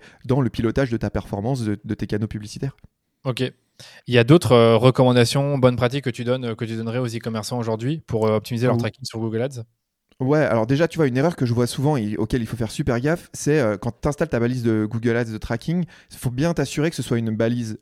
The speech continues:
Speaker 1: euh, site web, donc de source site web que t'as installée sur ton site et non pas une balise que t'as importée de Google Analytics.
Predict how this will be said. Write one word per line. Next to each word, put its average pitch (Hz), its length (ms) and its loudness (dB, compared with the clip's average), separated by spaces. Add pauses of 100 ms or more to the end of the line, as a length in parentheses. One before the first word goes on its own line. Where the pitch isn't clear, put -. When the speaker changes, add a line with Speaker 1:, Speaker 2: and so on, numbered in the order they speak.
Speaker 1:
euh, 87 140 -2 (320)
site - 280 -8
web, 165 300 -2
donc 107 160 -4
de 107 80 -2
source - 280 -6
site - 220 -8
web 147 160 0
que - 80 -10
t'as 147 160 -4
installée 127 260 -6
sur 117 140 -8
ton 110 120 -10
site - 240 -8 (200)
et 120 80 -2
non 147 160 2
pas 160 160 2
une 127 100 -2
balise 127 240 -2
que - 80 -6
t'as 107 140 -2
importée 107 280 -2
de 123 60 -8
Google 120 240 -2
Analytics. 113 400 -4